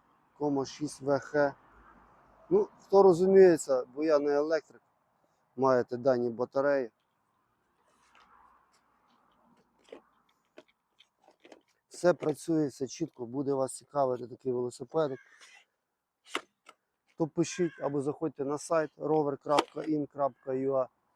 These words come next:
Також можете заїхати до нас в Куликів веломагазин, вулиця Львівська, двадцять. Відсилаємо по Україні новою поштою без проблем, беремо мінімальний задаток, тисячу гривень, мусимо страхуватися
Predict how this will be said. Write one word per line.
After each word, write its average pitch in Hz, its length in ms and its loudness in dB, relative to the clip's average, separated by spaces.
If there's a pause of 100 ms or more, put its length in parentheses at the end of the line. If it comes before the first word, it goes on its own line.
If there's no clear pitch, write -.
(160)
Також 147 360 -2
можете 143 460 0
заїхати 135 440 -6
до 131 120 -10
нас 143 280 -2
в - 60 -20
Куликів 131 360 -8
веломагазин, 143 880 -2
вулиця 139 360 -18
Львівська, 131 380 -14
двадцять. 127 420 -2 (560)
Відсилаємо 165 800 4
по 147 80 -6
Україні 160 680 2 (480)
новою 151 360 0
поштою 143 400 -6
без 143 140 -8
проблем, 160 440 0
беремо 147 260 0
мінімальний 147 480 -8
задаток, 139 440 -4
тисячу 135 420 -18
гривень, 147 300 -2
мусимо 135 280 -8
страхуватися 139 880 -4